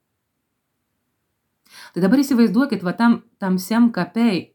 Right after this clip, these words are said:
toj skylėj, į kurią buvo įkištas kryžiaus Jonas, kaip jam turėjo skambėti šitie žodžiai. „Šviesa spindi tamsoje, ir tamsa jos neužgožė.“ Dieve buvo gyvenimas, ir gyvenimas buvo žmonių šviesa,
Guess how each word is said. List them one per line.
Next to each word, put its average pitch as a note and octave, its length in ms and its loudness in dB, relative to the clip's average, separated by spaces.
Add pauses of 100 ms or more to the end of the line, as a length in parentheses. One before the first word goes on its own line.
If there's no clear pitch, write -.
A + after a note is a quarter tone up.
(120)
toj F3+ 160 -2
skylėj, F3 720 -4
į E3+ 80 -6
kurią F3+ 240 -4
buvo F#3 220 -2
įkištas F#3 380 -8
kryžiaus F3 440 -4
Jonas, G3 440 -2 (360)
kaip A#3 160 -2
jam B3 240 4
turėjo A3+ 240 -2
skambėti G3+ 480 -4
šitie F3+ 320 -8
žodžiai. G3 540 -8 (560)
„Šviesa F3 540 0
spindi G#3+ 440 -2
tamsoje, F3+ 560 -4
ir A3+ 160 -2
tamsa F3 320 -8
jos G3 300 -6
neužgožė.“ F#3 840 -4 (1400)
Dieve G3 320 2
buvo A#3+ 320 4
gyvenimas, F#3+ 600 0
ir F#3+ 120 -2
gyvenimas F#3+ 640 0
buvo G#3 240 -2
žmonių F#3+ 400 0
šviesa, F3+ 540 -6